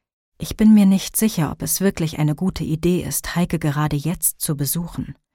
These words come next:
Aber dazu später mehr. „Ciao, Mama“, sage ich, nachdem ich meine Mutter beruhigt habe, und stecke das Handy zurück in die Tasche.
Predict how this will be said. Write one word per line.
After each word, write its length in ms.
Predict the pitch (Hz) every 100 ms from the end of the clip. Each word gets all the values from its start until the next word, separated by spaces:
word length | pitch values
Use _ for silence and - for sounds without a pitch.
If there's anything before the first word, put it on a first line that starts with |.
| _ _ _ _ _
Aber 260 | 233 214 185
dazu 300 | 165 - 165
später 360 | - 151 147
mehr. 340 | 143 143 - - _ _ _ _ _ _ _ _ _ _ _ _ -
„Ciao, 280 | - 269 262
Mama“, 460 | 214 156 156 156 - _ _ _ _ _ _ _ -
sage 360 | 170 160 160
ich, 260 | 170 - -
nachdem 340 | 151 - 143
ich 160 | - -
meine 180 | 151 147
Mutter 300 | 160 160 151
beruhigt 500 | 147 170 160 - 151
habe, 260 | 139 160 156 - - _ _
und 120 | 208
stecke 260 | - 220 220
das 200 | 160 -
Handy 300 | 160 156 180
zurück 400 | - 190 143 -
in 80 | 147
die 120 | 165
Tasche. 440 | - 147 - 113